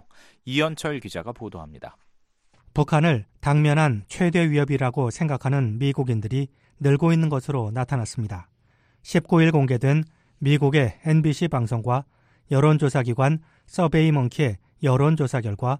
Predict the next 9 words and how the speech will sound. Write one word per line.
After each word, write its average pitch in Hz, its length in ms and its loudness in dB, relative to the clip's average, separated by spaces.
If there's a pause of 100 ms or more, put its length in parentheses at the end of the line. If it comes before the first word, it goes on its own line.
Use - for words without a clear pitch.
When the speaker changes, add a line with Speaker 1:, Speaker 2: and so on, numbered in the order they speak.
(400)
Speaker 2:
응답자의 143 760 2
오십사 156 540 -2
퍼센트가 123 600 -4 (400)
북한을 139 520 -2 (320)
당면한 139 540 2 (180)
최대 170 380 0
위협으로 120 500 -2
생각한다고 139 800 -4
밝혔습니다. 113 680 -4